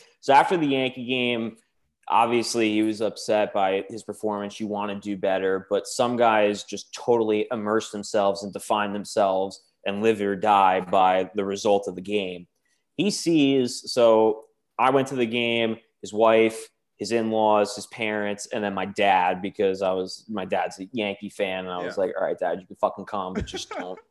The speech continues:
Speaker 1: fucking root for the Yankees." So we all come down there, and the first person he sees is me, and there's camera crew, there's family, there's everybody.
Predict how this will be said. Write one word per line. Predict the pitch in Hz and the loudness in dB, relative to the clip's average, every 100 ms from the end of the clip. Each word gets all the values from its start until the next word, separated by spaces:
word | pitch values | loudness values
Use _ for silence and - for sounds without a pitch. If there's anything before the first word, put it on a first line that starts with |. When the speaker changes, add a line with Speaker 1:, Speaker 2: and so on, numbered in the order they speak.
| _ | _
Speaker 1:
fucking | 135 - 98 | 0 2 -4
root | 101 101 | -4 -4
for | 101 | -6
the | 98 | -6
Yankees." | 98 95 98 95 101 - - 233 _ - | -4 -6 -6 -6 -6 -8 -8 -12 _ 0
So | 135 | 2
we | 117 131 226 | 4 6 8
all | 202 147 | 10 8
come | - 135 127 | 4 2 4
down | 127 135 135 | 6 6 4
there, | 110 95 98 98 - _ - | 0 0 -2 -4 -10 _ -8
and | 113 | -8
the | |
first | 107 156 160 160 | 0 2 2 2
person | 143 135 | 2 2
he | 135 | -8
sees | 123 - 127 117 | -8 -6 -4 -4
is | 110 117 | -10 -8
me, | 113 107 107 104 - _ _ | -4 -2 -2 -4 -10 _ _
and | 107 104 104 101 - | 2 2 0 -4 -2
there's | 139 127 120 - - | 2 2 -2 -14 -8
camera | 131 131 131 | -4 -2 -2
crew, | 131 - 127 123 123 120 113 | -4 -4 0 2 2 2 0
there's | 98 92 - | -2 -4 -6
family, | 127 120 120 117 | -2 0 0 2
there's | 110 107 _ | 0 0 _
everybody. | 113 113 113 110 110 107 107 107 | 0 2 -2 2 4 4 0 -2